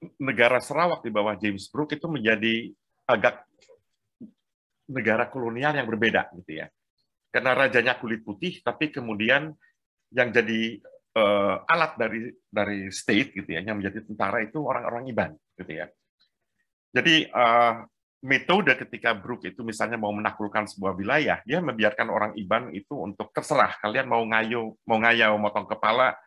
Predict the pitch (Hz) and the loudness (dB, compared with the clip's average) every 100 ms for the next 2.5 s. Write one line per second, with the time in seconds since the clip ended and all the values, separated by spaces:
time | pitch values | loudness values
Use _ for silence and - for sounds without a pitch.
0 | _ _ _ _ _ 113 - 113 131 110 | _ _ _ _ _ -4 -2 -2 -2 -4
1 | 104 104 135 127 135 _ _ 101 92 98 | -6 -8 -6 -6 -10 _ _ -6 0 2
2 | 104 90 131 120 - | 2 -2 -4 -4 -6